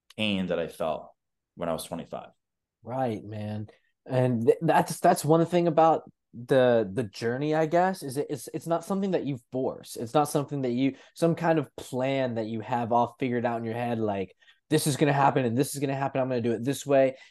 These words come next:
Speaker 2: And it, life happens so much more different than, than that kind of expectation you've put on reality. Like, shit just happens and it's gonna happen on its own. And you have to create the mindset to think that everything that happens is happening for you and this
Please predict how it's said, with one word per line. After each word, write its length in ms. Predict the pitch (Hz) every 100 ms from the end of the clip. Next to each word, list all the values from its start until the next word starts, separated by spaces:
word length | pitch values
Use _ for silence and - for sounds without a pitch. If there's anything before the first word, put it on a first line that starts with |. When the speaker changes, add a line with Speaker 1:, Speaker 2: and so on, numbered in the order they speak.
| _
Speaker 2:
And 160 | 143 135
it, 140 | 139 -
life 320 | 127 123 180
happens 380 | 208 190 113 -
so 260 | - 127
much 320 | 139 - - - _ 117 _
more 360 | 123 117 135 127
different 520 | 95 123 113 139 117
than, 320 | 113 104 90 -
than 220 | 107 92
that 240 | 107 107
kind 180 | - 127 101
of 80 | -
expectation 720 | 113 - 107 - 110 113 110
you've 240 | 98 92 -
put 220 | 127 131
on 180 | 127 95
reality. 640 | 95 92 92 98 101 127 _ _ _ _
Like, 160 | 104 98
shit 220 | - 147
just 180 | 160 120
happens 460 | 117 107 117 110
and 100 | 104
it's 120 | 101 -
gonna 160 | 113
happen 460 | 101 110 104 110 - -
on 140 | 117
its 180 | 95 - -
own. 320 | 98 107 113 - _ - _ 113
And 200 | 120 123
you 120 | 160
have 180 | 185 190
to 120 | 180
create 500 | - 135 117 123 120 123 -
the 120 | 123
mindset 720 | 101 90 90 107 - 117 -
to 100 | 110
think 280 | - 107 107
that 180 | 113 -
everything 440 | 107 113 120 110
that 140 | 98 90
happens 420 | 110 104 113 104
is 120 | 101
happening 480 | 113 107 117 104 101
for 160 | -
you 400 | 101 98 104 107
and 120 | 104 95
this 160 | 95